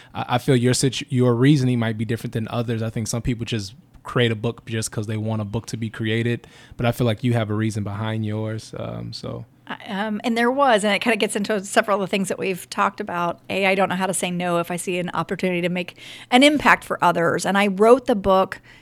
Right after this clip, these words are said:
Speaker 2: after I had, um, um, done all the filming for Undercover Boss. So I knew under, <laughs> I knew Undercover Boss. So I filmed in February of,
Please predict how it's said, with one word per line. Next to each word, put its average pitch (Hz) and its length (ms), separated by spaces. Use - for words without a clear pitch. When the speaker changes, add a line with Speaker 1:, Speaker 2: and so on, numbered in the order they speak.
Speaker 2:
after 190 340
I 185 140
had, 175 360
um, 160 420
um, 160 520
done 190 200
all 175 180
the 170 80
filming 175 360
for - 120
Undercover 160 360
Boss. - 480
So - 160
I 190 120
knew 233 220
under, 233 380
<laughs> - 100
I 226 220
knew 262 240
Undercover 254 480
Boss. 196 300
So 208 80
I 196 60
filmed 220 360
in 208 100
February 185 920
of, 175 640